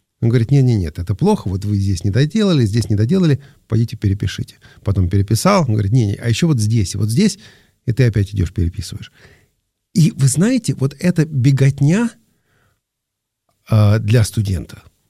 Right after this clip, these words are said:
она ведь была проявлением любви к нему преподавателя. И студенты реально жаловались, что за злыдня за такой преподаватель, который никак эту вот работу принять не может. «А у меня уже все остальные работы сданы, у меня все хорошо.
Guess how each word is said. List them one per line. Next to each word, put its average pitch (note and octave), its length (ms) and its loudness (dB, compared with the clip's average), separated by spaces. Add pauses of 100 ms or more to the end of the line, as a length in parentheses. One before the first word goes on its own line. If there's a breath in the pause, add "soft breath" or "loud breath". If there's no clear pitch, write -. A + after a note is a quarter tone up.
(140)
она - 140 -2
ведь E3+ 120 4
была D#3 240 2
проявлением C3 520 2
любви A2+ 240 -2
к - 120 -6
нему G#2+ 160 2
преподавателя. F#2 640 -4 (640 soft breath)
И A#2 80 2
студенты D#3+ 460 2
реально D#3+ 340 2
жаловались, A2+ 840 0 (120)
что - 360 0
за D3 160 4
злыдня C3+ 460 2
за G2 140 -6
такой A2 280 -2
преподаватель, B2 800 0 (500 soft breath)
который G3 440 2
никак F3+ 380 0
эту F3+ 200 -2
вот D#3 200 -2
работу D#3 460 2
принять C#3+ 380 2
не A#2+ 120 0
может. G#2+ 360 -4 (360 soft breath)
«А B2 80 0
у - 20 4
меня F3+ 160 6
уже A3 120 2
все G#3+ 180 -2
остальные G#3 420 0
работы E3 380 0
сданы, E3+ 400 4
у C3+ 40 2
меня C3+ 200 0
все F3 160 -2
хорошо. G3 420 -2